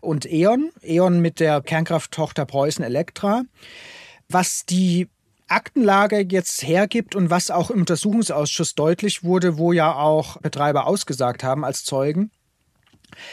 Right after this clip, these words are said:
dass zumindest in der Anfangszeit im Frühjahr zweiundzwanzig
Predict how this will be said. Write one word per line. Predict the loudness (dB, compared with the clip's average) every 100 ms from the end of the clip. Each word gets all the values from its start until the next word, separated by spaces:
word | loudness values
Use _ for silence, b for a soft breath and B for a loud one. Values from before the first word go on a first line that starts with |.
| B B
dass | 0 0 0 0
zumindest | 4 6 4 2
in | 0
der | 2
Anfangszeit | 2 0 -2 -2 0 0
im | -2
Frühjahr | -6 -2 2 4 4 2 0 _ _ _
zweiundzwanzig | 0 4 4 0 0 2 2 0 -2 -2 -8